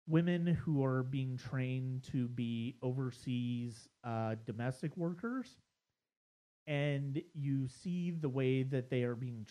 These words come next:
trained to handle abuse that they may come into when it comes to their jobs. And that, that part really broke my heart because of the fact that it's like,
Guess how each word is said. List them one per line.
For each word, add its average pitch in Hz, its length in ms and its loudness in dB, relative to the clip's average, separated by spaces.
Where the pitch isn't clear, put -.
trained 143 640 0
to 123 540 2
handle 135 720 2
abuse 123 720 -2
that 120 380 0
they 127 160 -2
may 117 340 -4
come 120 220 -4
into 117 380 -4
when 107 160 -2
it 104 120 -6
comes 107 220 -8
to 117 60 -4
their 98 220 -6
jobs. 98 580 -8
And 123 280 -6
that, 220 300 -2
that 202 140 2
part 214 240 0
really 139 280 4
broke 127 320 -2
my 107 140 -8
heart 143 440 -4
because 139 320 0
of 156 100 0
the 135 80 -2
fact 127 300 0
that 120 120 0
it's 113 160 -6
like, 123 200 -2